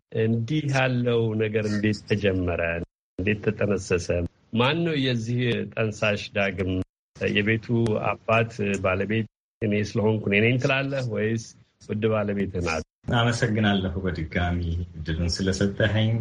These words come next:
Speaker 2: እንደ እውነቱ ከሆነ እኔ በተሻለና በበለጠ ለልጆች፣ ለቤተሰብ በማህበረሰባችንም እንደምናውቀው እናቶች የበለጠ ኃላፊነት የሚሰማቸው እንደመሆኑ መጠን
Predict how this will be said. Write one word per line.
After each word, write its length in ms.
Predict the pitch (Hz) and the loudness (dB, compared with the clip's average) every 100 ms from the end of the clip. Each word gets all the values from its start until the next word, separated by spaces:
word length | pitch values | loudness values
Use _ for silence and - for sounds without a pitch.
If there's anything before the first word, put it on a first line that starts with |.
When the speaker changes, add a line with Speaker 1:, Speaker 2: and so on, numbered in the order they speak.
| 110 - - - 117 | -4 -10 -20 -4 2
Speaker 2:
እንደ 120 | 117 | 4
እውነቱ 320 | 135 139 139 - | 4 2 -2 -4
ከሆነ 360 | 143 139 147 160 139 104 - _ - | -2 0 0 -2 -2 -4 -8 _ -2
እኔ 160 | 98 98 | 2 4
በተሻለና 720 | 98 95 98 - 92 92 95 95 | 2 0 -2 0 0 0 0 0
በበለጠ 500 | 92 92 90 90 87 90 90 80 - - 85 | 0 0 0 0 0 0 -2 -2 -8 -8 -2
ለልጆች፣ 720 | 90 87 90 90 90 82 - - - | 0 2 0 0 0 -2 -4 -6 -2
ለቤተሰብ 720 | 90 90 85 90 - 92 87 87 - - - - _ _ | 0 0 0 0 2 2 2 -4 -12 -20 -20 -20 _ _
በማህበረሰባችንም 960 | 104 113 110 107 104 101 95 92 98 92 | 0 2 4 2 0 0 -2 0 -2 0
እንደምናውቀው 680 | 90 90 92 92 92 98 104 | 0 0 0 0 0 2 2
እናቶች 520 | 98 98 95 117 123 | 4 2 2 -2 0
የበለጠ 540 | 104 101 104 95 90 87 127 151 - - - - - | 0 2 2 0 -2 0 0 -2 -6 -18 -18 -20 -2
ኃላፊነት 560 | 110 113 110 104 98 | 2 2 2 0 0
የሚሰማቸው 840 | - 92 90 - 92 92 82 - 92 | -2 -4 -4 -4 -2 -2 -2 -2 -2
እንደመሆኑ 440 | 90 92 95 95 95 | 0 0 0 2 2
መጠን 360 | 98 120 135 | 2 2 0